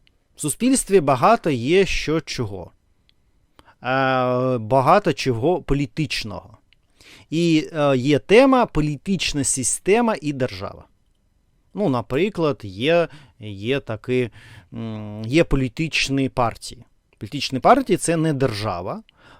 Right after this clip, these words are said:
але вон-, вони спілкуються з державою. І це має назву, це, ця тема має назву політична система, е, держави. І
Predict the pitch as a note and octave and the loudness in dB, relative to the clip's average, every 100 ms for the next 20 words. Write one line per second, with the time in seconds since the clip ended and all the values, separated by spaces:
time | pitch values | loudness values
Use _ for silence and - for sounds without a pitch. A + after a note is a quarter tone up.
0 | - B2 C3 G#3 C#4 A#3+ D#3+ C#3+ C#3+ D3 | -4 0 2 4 4 2 0 0 -2 -2
1 | C#3+ B2 C#3 E3 A#3 - D3+ A#2+ C3+ E3+ | -2 -2 0 0 0 0 -2 0 0 0
2 | E3+ C#3+ A#2 A#2 - F2+ F2 F2+ _ _ | -2 -6 -6 -8 -8 -10 -14 -20 _ _
3 | _ _ _ _ _ _ _ _ _ D#3 | _ _ _ _ _ _ _ _ _ -4
4 | C#3 F#3 E3+ D3 C3+ C#3+ A#3 C#4+ C4 C4 | 0 2 4 2 2 2 2 2 0 -2
5 | - D3 B2 _ - D#3 - C#3 A#2+ D#3 | 0 0 0 _ -8 -8 -2 -2 0 0
6 | G#3+ C4+ G3 C3+ B2+ C3+ G#3 E3+ E3 C#3 | 2 2 2 0 0 0 0 0 -2 -2
7 | - D#3+ F3 C#3+ - F3+ G3 - D#3 - | 2 4 4 2 -4 -6 -4 -4 -4 -4
8 | B2 - - C3+ F3 F#3+ F3+ F3+ - - | -4 -6 -2 0 0 0 -2 -4 -10 -20
9 | - - B2+ C3+ C3 B2 A#2+ A#2 A#2 G2+ | -20 -4 0 2 2 0 -2 -2 -2 -4
10 | E2+ E2 - - _ _ _ _ _ _ | -10 -12 -18 -20 _ _ _ _ _ _
11 | _ _ _ _ _ _ _ _ G3+ C4 | _ _ _ _ _ _ _ _ 0 4
12 | D#4+ | 4